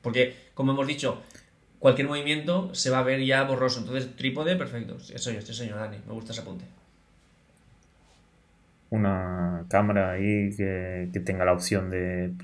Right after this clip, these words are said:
Speaker 2: permitir de dejar el obturador abierto durante, pues bueno,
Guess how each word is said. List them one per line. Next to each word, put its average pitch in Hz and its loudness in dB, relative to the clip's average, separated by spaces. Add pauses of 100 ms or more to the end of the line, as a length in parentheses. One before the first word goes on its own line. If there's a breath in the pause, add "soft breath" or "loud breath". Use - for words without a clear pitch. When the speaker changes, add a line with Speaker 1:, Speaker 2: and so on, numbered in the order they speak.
Speaker 2:
permitir 95 0 (480)
de 98 0
dejar 92 0
el 98 4
obturador 92 4
abierto 117 6
durante, 95 -2 (600)
pues 90 -4
bueno, 92 -2